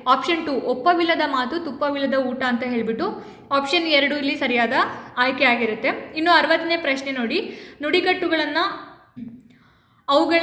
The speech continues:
ಅರ್ಥದೊಂದಿಗೆ ಹೊಂದಿಸಿ ಬರೆಯಿರಿ ಅಂತ ಕೇಳಿದ್ದಾರೆ. So ಇಲ್ಲಿ, ಆ, option three ಸರಿಯಾದಂತಹ ಉತ್ತರ.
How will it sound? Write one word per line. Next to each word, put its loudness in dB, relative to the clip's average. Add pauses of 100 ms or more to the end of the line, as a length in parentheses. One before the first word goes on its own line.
(160)
ಅರ್ಥದೊಂದಿಗೆ 0
ಹೊಂದಿಸಿ -2
ಬರೆಯಿರಿ 0
ಅಂತ 0 (140)
ಕೇಳಿದ್ದಾರೆ. 2 (460)
So 2
ಇಲ್ಲಿ, 2
ಆ, 4
option 0
three 2
ಸರಿಯಾದಂತಹ 0
ಉತ್ತರ. -2